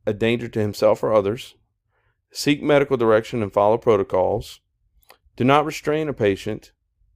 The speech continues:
in a prone position. Uh, and this is gonna go back to the agitated delirium or excited delirium and putting pressure on that respiratory system where they can't breathe. Their hands are behind their back and, um, or their hands are not free to help them push up and get off their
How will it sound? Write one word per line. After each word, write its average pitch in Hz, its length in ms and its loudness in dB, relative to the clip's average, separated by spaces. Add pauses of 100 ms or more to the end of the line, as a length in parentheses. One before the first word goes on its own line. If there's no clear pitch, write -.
(160)
in 113 160 0
a 113 60 0
prone 120 360 0
position. 117 540 -4
Uh, 98 260 -2
and 98 160 -4
this 113 180 -6
is 117 60 -10
gonna 113 180 -4
go 104 100 -2
back 104 260 0
to 101 280 -4
the 95 180 -6
agitated 107 640 -2
delirium 107 580 -2 (520)
or 95 280 0
excited 104 420 2
delirium 101 580 -2 (640)
and 90 300 -6
putting 110 220 -4
pressure 104 300 -2
on 95 80 -4
that 90 120 -6
respiratory 92 500 -4
system 90 300 -12
where 90 80 -6
they 90 100 -6
can't 95 320 -8
breathe. 90 380 -6
Their 87 120 -8
hands 98 260 -4
are 92 40 -14
behind 95 300 -4
their 90 100 -6
back 90 460 -8 (520)
and, 87 560 -10
um, 90 360 -6
or 90 80 -6
their 90 120 -6
hands 101 360 -6
are 87 160 -8
not 90 300 -6
free 95 360 -6
to 87 300 -12
help 92 240 -4
them 90 140 -8
push - 260 -8
up 90 200 -4
and 85 100 -14
get 87 100 -8
off 87 220 -6
their 85 280 -10